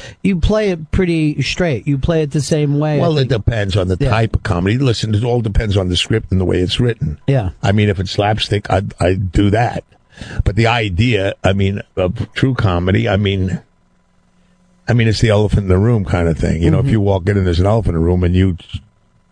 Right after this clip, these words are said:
Speaker 2: just walk through like there's not an elephant in the room,
Speaker 1: Right.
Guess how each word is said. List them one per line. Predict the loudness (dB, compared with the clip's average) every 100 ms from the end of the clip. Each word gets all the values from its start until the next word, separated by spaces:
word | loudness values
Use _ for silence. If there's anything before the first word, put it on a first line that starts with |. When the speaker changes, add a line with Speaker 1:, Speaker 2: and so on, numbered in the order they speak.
| _
Speaker 2:
just | -2 0
walk | 0 0
through | 0 0
like | 0
there's | 0 0
not | 2 0
an | 0
elephant | -2 -2 -2
in | 0
the |
room, | 0 -2 -4 _ -2
Speaker 1:
Right. | 0 2 0